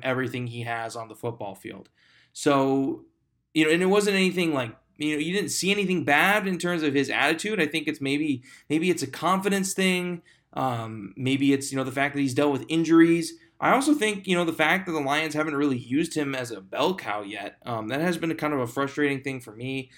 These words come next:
I really hope this year, you know, he gets a vast majority of the snaps. And I think that's probably what they want to do. Um, he can be a three-down running back in this league.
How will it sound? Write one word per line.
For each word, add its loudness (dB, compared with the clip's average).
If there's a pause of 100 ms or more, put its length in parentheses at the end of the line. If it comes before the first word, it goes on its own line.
(200)
I 0
really 2
hope 2
this 0
year, -2
you -8
know, -2
he -6
gets -6
a -8
vast -4
majority -8
of -16
the -20
snaps. -14
And -6
I 0
think -8
that's -6
probably 0
what 0
they -4
want -4
to -8
do. -4 (340)
Um, -8
he -4
can -4
be 0
a 0
three-down 0
running -4
back -2
in -10
this -16
league. -2